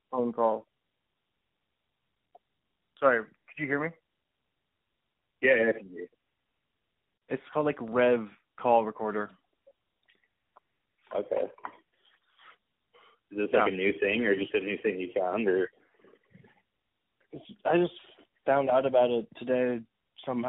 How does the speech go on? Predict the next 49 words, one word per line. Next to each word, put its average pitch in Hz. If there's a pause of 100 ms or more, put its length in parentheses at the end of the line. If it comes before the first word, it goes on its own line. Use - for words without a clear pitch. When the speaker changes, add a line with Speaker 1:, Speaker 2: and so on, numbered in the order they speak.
Speaker 1:
I 139
don't 170
even 170
know 156
how 135
I 131
was. 123 (340)
Dude, 165
I, 139 (180)
you 156
must 175
have 220 (100)
sent 190
me 175
some 151
energy 131
or 117
something, 110 (140)
'cause 123 (180)
I, - (600)
<laughs> -
I -
don't 196
know 202
how 180
I 196
was 185
even 196
thinking 170
about 117
Speaker 2:
Right? 127
Speaker 1:
it. - (1000)
Yeah. 165 (1400)
So 180
Speaker 2:
Yeah, 190
Speaker 1:
random. 139
Speaker 2:
maybe, 143
maybe 123
I 127
saw, 135 (100)
<laughs> -
maybe 135
I 135
saw, 135
like, 120
an 104
ad, 101
and 90
I, 92